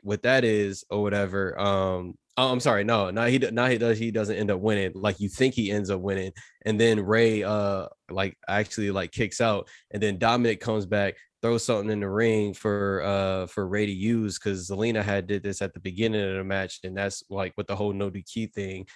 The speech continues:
Andre, Andrade was kinda beating his ass. Rey catch him on a reversal, hit him with that again, hit him with the six one nine one more time, hit the frog splash, pin him for the uni-, uh, United States Championship.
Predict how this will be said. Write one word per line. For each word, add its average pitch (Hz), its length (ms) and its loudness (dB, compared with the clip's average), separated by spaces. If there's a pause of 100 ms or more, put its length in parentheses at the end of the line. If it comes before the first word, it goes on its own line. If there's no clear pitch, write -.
(160)
Andre, 101 480 0
Andrade 107 460 2
was 101 100 -4
kinda 98 180 0
beating 98 220 -4
his 95 140 -2
ass. 101 320 2 (320)
Rey 110 180 2
catch 110 240 0
him 107 160 0
on 104 80 0
a 101 60 -2
reversal, 101 460 0
hit 110 140 2
him 107 120 0
with 98 100 -4
that 107 180 2
again, 113 400 2 (380)
hit 117 160 2
him 107 120 2
with 107 120 -2
the 101 80 -6
six 107 260 -2
one 107 200 -2
nine 110 240 2
one 110 100 2
more 104 100 0
time, 113 400 2
hit 104 220 -2
the 104 80 -8
frog 113 300 2
splash, 107 480 2
pin 113 240 2
him 104 80 -2
for 110 100 -2
the 101 80 0
uni-, 104 220 0
uh, 104 180 0
United 101 360 -2
States 98 280 -4
Championship. 95 960 -2